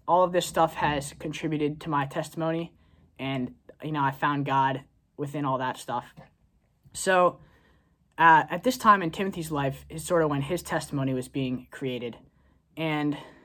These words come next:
Paul talks about where a testimony comes from. And there's two things that Paul says, two ways that a testimony could come from. The first is that testimony comes from suffering for the gospel. So why would we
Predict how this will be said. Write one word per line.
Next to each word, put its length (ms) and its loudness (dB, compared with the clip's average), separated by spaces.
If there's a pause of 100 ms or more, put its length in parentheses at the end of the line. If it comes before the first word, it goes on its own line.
(340)
Paul 380 6
talks 340 0
about 400 0 (640)
where 400 6
a 120 -2
testimony 540 -4
comes 280 -4
from. 340 -10 (120)
And 180 -4
there's 420 -2 (340)
two 180 0
things 280 -4
that 280 -4
Paul 220 -2
says, 360 -6
two 220 -4
ways 240 6
that 140 -2
a 20 -6
testimony 460 -6
could 160 -10
come 160 -6
from. 300 -10 (360)
The 100 -10
first 500 4
is 160 -6
that 340 2
testimony 460 -4
comes 260 -4
from 300 -4
suffering 720 -2
for 180 -4
the 80 -4
gospel. 560 -6 (500)
So 440 4 (120)
why 200 6
would 160 2
we 340 0